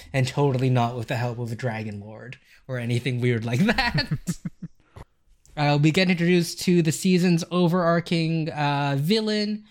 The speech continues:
who is Nimue, who is an evil magic user that ended up causing um, uh, Uther's wife's death.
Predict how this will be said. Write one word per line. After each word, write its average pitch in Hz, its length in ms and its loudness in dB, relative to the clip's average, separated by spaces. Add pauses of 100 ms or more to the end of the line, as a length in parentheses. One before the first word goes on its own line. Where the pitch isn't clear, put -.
(280)
who 143 160 0
is 120 160 -2
Nimue, 214 920 2 (400)
who 151 220 2
is 131 720 -2
an 135 400 -2
evil 185 380 2
magic 196 460 -2
user 190 560 0
that 135 380 0
ended 151 260 2
up 139 140 -2
causing 151 720 0 (500)
um, 127 800 -2 (200)
uh, 120 600 -8
Uther's 147 420 0
wife's 143 420 0
death. 175 680 -4